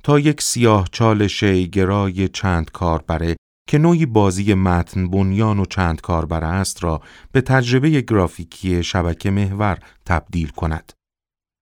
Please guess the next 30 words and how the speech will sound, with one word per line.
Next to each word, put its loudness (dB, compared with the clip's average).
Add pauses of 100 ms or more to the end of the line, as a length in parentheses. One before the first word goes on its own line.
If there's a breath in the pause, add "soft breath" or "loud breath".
(240)
هر 4
یک 2
از 4
اتاقهای 2
ماد 0
که -2
به 2
صورت 0
طبیعی -4
یک -2
توصیف -2
متن 0
بنیان 0
دارد، 0 (280 loud breath)
با 6
شش 0
تصویر 0
جی 0
پگ -6
در -2
ارتباط -4
است -8 (360 loud breath)
که 0
جهتهایی 0
را 2
که -4
می‌توانیم -2
برویم -2
نشان -2
می‌دهد. -8